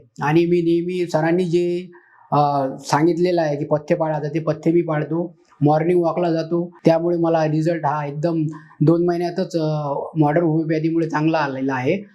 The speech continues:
त्यामुळे मला असं सर्वांना सांगावंसं वाटतं की सगळ्यांनी सगळीकडे दवाखाने केल्यानंतर तरी तुमच्या असाध्य आजारावर कोणताही तुम्हाला उपाय मिळाला नसेल, तर सगळ्यांनी एकदा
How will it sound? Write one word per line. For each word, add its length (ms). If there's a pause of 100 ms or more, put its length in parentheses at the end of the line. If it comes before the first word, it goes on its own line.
(160)
त्यामुळे 300
मला 240
असं 280
सर्वांना 680
सांगावंसं 520
वाटतं 280
की 460 (500)
सगळ्यांनी 680 (300)
सगळीकडे 420
दवाखाने 420
केल्यानंतर 800
तरी 400
तुमच्या 580 (240)
असाध्य 380
आजारावर 600
कोणताही 560
तुम्हाला 300
उपाय 300
मिळाला 320
नसेल, 400 (300)
तर 80
सगळ्यांनी 560
एकदा 480